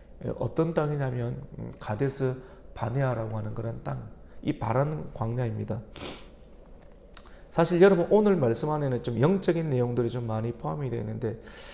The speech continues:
이런 땅, 굉장히 아픔이 있고 슬픔이 있고 하나님을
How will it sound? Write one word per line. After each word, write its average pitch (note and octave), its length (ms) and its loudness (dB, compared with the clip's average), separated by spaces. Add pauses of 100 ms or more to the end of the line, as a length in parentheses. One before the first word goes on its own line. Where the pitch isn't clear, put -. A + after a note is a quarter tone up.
(400)
이런 G#3 580 6
땅, F3+ 500 0
굉장히 G#3+ 600 0
아픔이 G#3+ 500 4
있고 D#3 580 4
슬픔이 F3+ 560 2
있고 C#3 460 2
하나님을 F#3 580 0